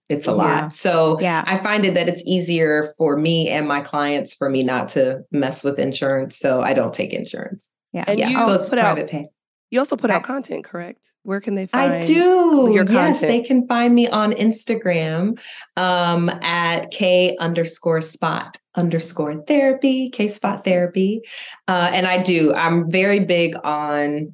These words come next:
Speaker 1: normalizing the conversation,
Speaker 2: Love
Speaker 1: right?
Speaker 2: that.
Speaker 1: And so I have to model it, and it, I, it was an uncomfortable space. Might not look at it, look like it now 'cause I'm there. "Hey, what's up? Pleasure."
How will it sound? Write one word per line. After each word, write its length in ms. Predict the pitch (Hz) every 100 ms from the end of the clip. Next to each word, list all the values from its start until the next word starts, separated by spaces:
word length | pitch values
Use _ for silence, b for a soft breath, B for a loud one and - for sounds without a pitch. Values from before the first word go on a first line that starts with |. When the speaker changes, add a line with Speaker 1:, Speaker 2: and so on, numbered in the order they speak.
| -
Speaker 1:
normalizing 760 | 160 165 156 156 147 139 131 135
the 60 |
conversation, 840 | 135 135 123 - - - - 165 160 _ _ _ -
Speaker 2:
Love 100 | 190
Speaker 1:
right? 180 | 185 165
Speaker 2:
that. 100 | 156
Speaker 1:
And 140 | 147
so 300 | - 151 147
I 160 | 147 147
have 240 | 170 156
to 100 | -
model 420 | 160 151 156 160 165
it, 280 | 170 - - -
and 580 | 143 143 139 139 135 143
it, 220 | - 143 -
I, 160 | 151 147
it 160 | 180
was 120 | 165
an 80 | 170
uncomfortable 600 | 151 170 175 190 190 180
space. 360 | 175 - 185 190
Might 180 | 196 220
not 140 | 202
look 140 | 208 202
at 100 | 180
it, 140 | 180 -
look 300 | 180 214 202
like 160 | 196
it 100 | 175
now 220 | 175 180
'cause 160 | 170 170
I'm 160 | 165 165
there. 220 | 156 147
"Hey, 540 | 196 381 392 - 285 247
what's 220 | - -
up? 260 | 208 -
Pleasure." 420 | 254 - - -